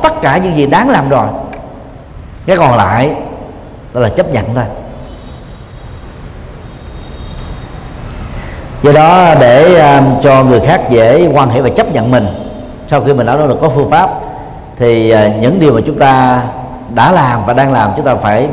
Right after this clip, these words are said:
minh bạch hóa, nó rõ, cho ta thấy rõ cái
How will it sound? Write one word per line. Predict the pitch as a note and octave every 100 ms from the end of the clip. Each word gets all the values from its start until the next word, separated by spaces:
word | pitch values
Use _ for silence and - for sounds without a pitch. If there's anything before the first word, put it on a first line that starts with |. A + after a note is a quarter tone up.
| C#3
minh | F3+ C3+
bạch | G#2 B2
hóa, | D3+ G#3 - - - -
nó | C#3
rõ, | B2 F#2+ E3+ - - - -
cho | C#3+
ta | -
thấy | D#3+ A3
rõ | E3 G2+ C3+ G3 - - - -
cái | -